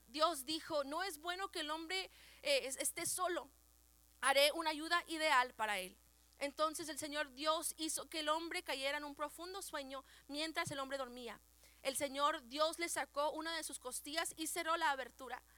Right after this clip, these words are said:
Entonces el Señor Dios hizo de la costilla a una mujer y la presentó al hombre. From the beginning of time, desde el principio del tiempo, from the first chapters of the Bible, de los primeros capítulos de la Biblia, God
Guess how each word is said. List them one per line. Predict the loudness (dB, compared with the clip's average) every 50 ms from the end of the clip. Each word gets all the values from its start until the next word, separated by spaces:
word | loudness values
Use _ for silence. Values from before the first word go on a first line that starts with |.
| -20 -20 -10 -4
Entonces | -4 -4 -2 -2 -4 -4 -4 -4
el | -6 -6 -4
Señor | -6 -6 -4 -4 -4 -4
Dios | -2 -2 -2 -2 -4 -6
hizo | -6 -6 -4 -2
de | -2
la | -2 -4
costilla | -4 -6 -10 -6 -4 -4 -4
a | -4 -4 -6
una | -6 -6 -6
mujer | -6 -8 -10 -10 -10 -10 -10 -12 -18 -20 -20 -20 -6
y | -4 0
la | 2 2 2
presentó | 2 -2 -2 -2 -2 -4 -6 -8 -10 -4 0 2 2 2 0 -2 -10 _ _ -20 -20 -16 _
al | -2 -2 -2 -2
hombre. | -4 -6 -8 -12 -12 -14 -14 -14 -18 -20 -20 -20 _ _ _ _ _ _ -20 -20 _ _ _ _ -20 -10
From | 2 2 2 4
the | 4 0
beginning | -2 -4 -2 0 0 0 0 0 -2 -4 -4
of | -6
time, | -4 0 2 2 2 2 0 -4 -12 -20 -20 -20 _ _ _ _ _ _
desde | 2 4 4 4 4 2
el | 0 0
principio | -2 -2 -2 0 -2 -2 -2 -2 -2 -2 -2 -4
del | -4 -4 -4
tiempo, | -4 -4 -4 -4 -6 -10 -12 -14
from | -4 0 2 2 2 0 -6 -20 -20 -4 -4
the | -2 -2
first | -2 -8 -12 2 6 6 6 6 4 2 0 2
chapters | 4 4 4 4 2 0 -6 -8 -8 -8
of | -8 -8
the | -8 0
Bible, | 2 2 4 4 2 0 -2
de | 0 0
los | 0 -2 -4
primeros | -6 -8 -6 -4 -2 0 0 -2 -2
capítulos | -4 -6 -8 -4 -4 -4 -4 -4 -4 -6 -6 -6
de | -4
la | -4 -4 -2
Biblia, | -4 -4 -6 -6 -6 -6 -6 -6 -6 -10 _ _ _ _ _ _ _ _ _ _ -20 _ _ -20 -18 0
God | 4 6 8 10 10 10 8 6 4 2 -4